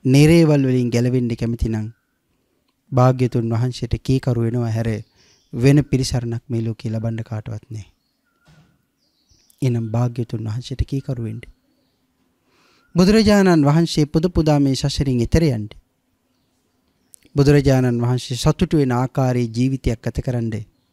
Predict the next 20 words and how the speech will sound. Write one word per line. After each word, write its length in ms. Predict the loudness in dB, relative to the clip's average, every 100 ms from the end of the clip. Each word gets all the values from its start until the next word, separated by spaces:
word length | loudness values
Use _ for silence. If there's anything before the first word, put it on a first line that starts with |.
| _ _ _ _ _ _
මේ 120 | 2 4
ලැබුණ 300 | 4 4 2
අවස්ථාවෙන් 840 | 2 -2 -4 -4 -2 -2 -4 -8 _ _ _ _ _ _ _
ප්‍රයෝජන 420 | 4 6 4 2 -2
ගන්න. 260 | -6 -8 -12 _ _ _ _ _ _ _ _ _ _ _ _ _ _
ඔබ 140 | 2 4
දන්නා 420 | 4 4 4 4
මේ 160 | 4 4
උතුම් 340 | 4 2 2
ධර්ම 280 | 2 2 0
කරුණු 300 | -2 -4 -4
ටික 400 | -4 -4 -4 -6 _ _ _
තව 160 | 2 2
තවත් 320 | 2 0 -2 -4
අයට 240 | 0 0 0
කියලා 300 | 0 2 2
දෙමින් 460 | 0 -2 -2 -6 -10 _ _ _
ඔබත් 240 | 2 2 0
ධර්මදරයෙක් 680 | 2 4 2 0 2 0 0
වෙමින් 280 | -2 -2